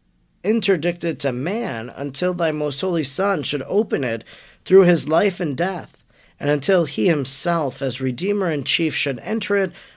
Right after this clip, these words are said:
on the day of his admirable ascension. He being the first one for whom these eternal portals were to be opened after their being closed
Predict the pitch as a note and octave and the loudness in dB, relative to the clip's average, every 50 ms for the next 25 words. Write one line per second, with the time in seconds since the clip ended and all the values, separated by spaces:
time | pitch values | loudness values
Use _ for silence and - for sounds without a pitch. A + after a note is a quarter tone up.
0 | _ - C3+ C#3 C#3 C#3 C#3 C3+ E3+ E3 E3 E3 D3 D3 D3+ C#3 - - - D3+ | _ -4 -2 0 0 0 0 0 -2 -2 -2 -2 -2 -2 -2 -4 -4 -6 -6 -4
1 | F3 F#3 F#3 F3+ F3+ F3+ F3 D#3+ D3 E3+ E3+ E3 E3+ E3+ - - C#3+ - - B2 | -4 -2 0 0 2 2 2 2 2 2 4 2 2 -2 -4 -4 -4 -2 -2 -4
2 | A2+ A2 G#2+ - - G#2+ G2 G2 F#2+ F2+ _ _ _ _ _ _ _ _ _ _ | -4 -6 -6 -6 -6 -8 -10 -12 -16 -18 _ _ _ _ _ _ _ _ _ _
3 | - E3+ E3 D#3+ D3+ C#3 B2 A2+ D3+ D3+ C#3+ C#3+ C#3 C#3 C3+ C3+ D#3+ D#3+ D#3 C3+ | 0 2 4 6 6 4 4 4 2 2 4 4 2 0 2 4 4 4 4 2
4 | - - D3 D3+ D3+ C#3+ B2+ B2 - C#3 C3+ C#3 D3+ D#3 D3+ D3 C#3 A#2 C3+ C#3+ | 0 -2 0 0 0 0 0 -2 -2 0 0 0 0 0 0 -2 -2 -2 -2 -2
5 | C3 - D#3+ D#3 D3+ C#3+ B2 - - G3+ G#3+ - - F3 D3 C#3 C#3 C3+ - - | -2 -2 0 0 0 -2 -4 -2 0 2 2 2 2 0 -2 -2 -4 -6 -10 -14
6 | - - - - _ _ - G3+ G#3+ - G#3+ G3 G3 G3 F#3+ G3 G#3+ A3 G#3+ G3 | -18 -20 -20 -20 _ _ 0 0 2 4 4 6 8 8 8 8 8 6 4 0
7 | C#3+ A#2 A2 A#2 C#3+ E3 E3 - - F#3 E3+ F3+ F3 D3 C#3 D#3 D3+ D#3 D3+ D#3 | 0 0 0 -2 -2 -4 -4 -4 -4 -2 0 0 0 -2 -2 -2 -2 -2 -2 -2
8 | D3 C#3+ - - D3+ C#3+ C#3+ D3 C#3+ C3+ - | -4 -6 -6 -4 -2 0 0 -2 -2 -4 -8